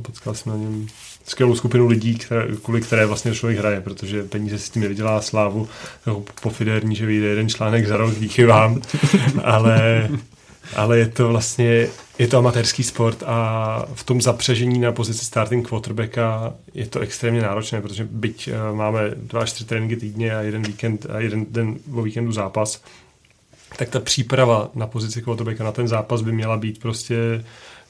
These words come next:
na úrovni ještě dvojnásobné, trojnásobné než na ostatních hráčích, takže já prostě místo toho, abych teda domů přišel, když nemáme trénink a, a něco dělal doma, tak, eh, tak jsem se připravoval na ty tréninky, které budou další den. A potřebuji si od toho odpočinout. Neříkám, že bych si prostě nikdy nechtěl jít zahrát, ale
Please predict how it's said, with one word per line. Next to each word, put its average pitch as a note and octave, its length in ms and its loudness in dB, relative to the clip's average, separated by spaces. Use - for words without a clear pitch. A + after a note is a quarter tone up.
na C3 80 -4
úrovni A2+ 340 -2
ještě A2 180 -4
dvojnásobné, A2 680 -2
trojnásobné A2 580 -4
než A2 140 -6
na A#2 80 -6
ostatních A#2 440 -6
hráčích, A2+ 400 -6
takže A2 200 -4
já A2+ 120 -2
prostě - 320 -8
místo B2+ 280 -8
toho, A#2 160 -2
abych A#2 260 -6
teda A#2 160 0
domů A2+ 220 -2
přišel, A#2 340 -2
když G#2+ 160 -6
nemáme A2+ 300 0
trénink A2+ 420 -4
a, A2+ 100 -2
a B2 80 -2
něco A#2 260 0
dělal A2+ 240 0
doma, A2+ 220 0
tak, A2 260 -6
eh, A#2 80 2
tak - 100 -12
jsem C3 120 0
se A#2+ 80 -4
připravoval A#2+ 420 4
na A#2+ 60 4
ty A#2+ 120 -2
tréninky, A#2+ 360 4
které A#2 200 -2
budou A#2+ 180 2
další A2+ 320 -2
den. G#2 260 -2
A G#2+ 360 0
potřebuji G2+ 320 -8
si - 140 -8
od A#2 100 -6
toho A#2+ 120 -2
odpočinout. A#2 440 -4
Neříkám, G#2+ 360 -4
že A2 100 -4
bych G#2+ 140 -8
si B2 80 -6
prostě A2+ 240 -6
nikdy A2 180 -2
nechtěl A2+ 300 -4
jít A2+ 100 -4
zahrát, A2+ 380 -2
ale A#2 120 -2